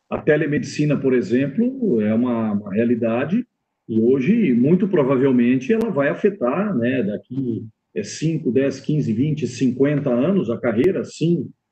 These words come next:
é, é, o advogado tradicional, como você citou, né, é, hoje, é, já existem sistemas, é, que substituem uma série de operações, é, que,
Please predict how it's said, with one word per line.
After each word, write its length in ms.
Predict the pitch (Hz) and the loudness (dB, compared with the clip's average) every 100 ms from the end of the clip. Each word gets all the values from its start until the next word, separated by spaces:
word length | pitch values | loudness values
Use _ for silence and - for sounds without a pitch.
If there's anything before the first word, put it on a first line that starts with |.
| _ - | _ -4
é, 420 | 110 127 113 95 - | -2 0 0 -2 -2
é, 240 | 107 104 | 0 0
o 180 | 104 113 | 0 0
advogado 760 | 113 113 135 113 147 135 110 - | 0 2 0 2 0 0 -2 -2
tradicional, 640 | 110 - 123 110 147 180 | -4 0 0 2 0 -2
como 100 | 104 | -4
você 260 | 107 - - | -6 -6 -8
citou, 540 | - - 127 151 98 | -8 -4 0 0 0
né, 220 | 110 - - _ _ _ - | -4 -6 -12 _ _ _ -4
é, 60 | 110 | 0
hoje, 720 | 113 131 113 151 147 117 104 | 2 2 2 2 2 2 0
é, 260 | 98 95 104 | -2 -2 -2
já 120 | 110 | -2
existem 400 | 98 120 143 135 | -2 -2 -2 -2
sistemas, 800 | - 123 - 131 147 127 - - _ _ _ | -2 -2 0 0 2 -2 -4 -18 _ _ _
é, 160 | 107 107 | -4 -2
que 220 | - 117 | -2 -4
substituem 640 | 110 123 120 131 110 147 139 | 0 -2 0 -2 0 2 2
uma 140 | 104 | 0
série 300 | 95 127 131 | -2 -2 0
de 80 | 131 | 0
operações, 920 | 151 147 143 - 123 127 147 151 151 - | -2 0 -2 -2 -2 0 -2 -6 -8 -2
é, 420 | 117 110 104 101 - | 0 0 -2 -4 -6
que, 420 | 120 135 117 | -4 -2 -2